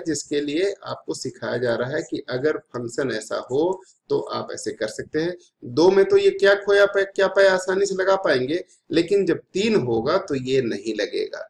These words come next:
तब इसकी शरण में जाना पड़ेगा। अगर चार हो तब नहीं लगेगा, दो है तो आप perfect square भी बना सकते हैं इसको बड़े ही आराम से, और perfect square बना के बड़े ही आराम से लिख सकते हैं।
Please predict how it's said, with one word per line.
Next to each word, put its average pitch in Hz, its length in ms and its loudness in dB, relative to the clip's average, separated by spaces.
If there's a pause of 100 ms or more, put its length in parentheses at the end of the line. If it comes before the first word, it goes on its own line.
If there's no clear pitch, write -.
(340)
तब 151 260 0
इसकी 131 300 -8
शरण 117 340 -6
में 110 160 -2
जाना 98 280 -6
पड़ेगा। 87 500 -8 (340)
अगर 127 180 2
चार 147 380 0
हो 170 160 0 (120)
तब 120 140 -2
नहीं 117 200 -6
लगेगा, 104 500 -6 (400)
दो 160 300 6
है 185 160 4
तो 190 140 0
आप 165 180 0
perfect 170 380 -2
square 175 320 0
भी 175 80 6
बना 170 220 0
सकते 175 300 -6
हैं 170 40 0
इसको 165 240 -6
बड़े 165 140 0
ही 170 140 0
आराम 160 260 0
से, - 180 -8 (340)
और 131 180 -2
perfect 151 400 -2
square 151 300 0
बना 147 220 0
के 147 140 -2
बड़े 127 180 0
ही 147 100 -2
आराम 139 240 0
से 143 120 -10
लिख 139 140 -8
सकते 143 260 -8
हैं। 135 100 -8